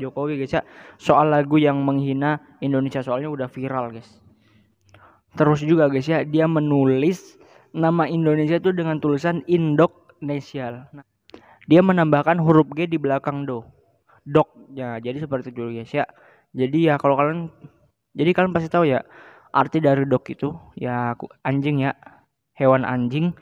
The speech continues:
Dan Indonesial, Indonesialan. Astagfirullah. Parah sih ya. Ya, kita bakal lihat pulau apa saja yang dihina sama channel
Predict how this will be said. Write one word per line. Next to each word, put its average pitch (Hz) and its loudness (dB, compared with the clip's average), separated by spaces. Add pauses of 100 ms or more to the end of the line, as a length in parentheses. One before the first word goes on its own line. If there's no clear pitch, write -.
(460)
Dan 147 0 (320)
Indonesial, 160 0 (380)
Indonesialan. 160 0 (160)
Astagfirullah. 120 -12 (960)
Parah 131 -6
sih 135 -6
ya. 139 -4 (560)
Ya, 151 -4 (320)
kita - -4
bakal 131 -2
lihat 135 -4 (880)
pulau 170 4
apa 156 2
saja 175 0
yang 165 -2
dihina 151 -4
sama 147 -2
channel 135 -4